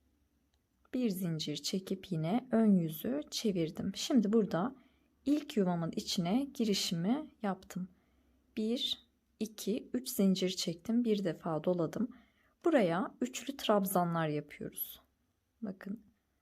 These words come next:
zincirle beraber iki oldu.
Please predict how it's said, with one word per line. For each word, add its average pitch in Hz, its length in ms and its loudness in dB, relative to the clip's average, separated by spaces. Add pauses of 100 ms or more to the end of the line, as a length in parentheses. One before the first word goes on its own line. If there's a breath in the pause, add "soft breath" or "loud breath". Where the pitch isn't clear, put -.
(340)
zincirle 196 580 2
beraber 160 480 0
iki - 300 -6
oldu. 156 600 -4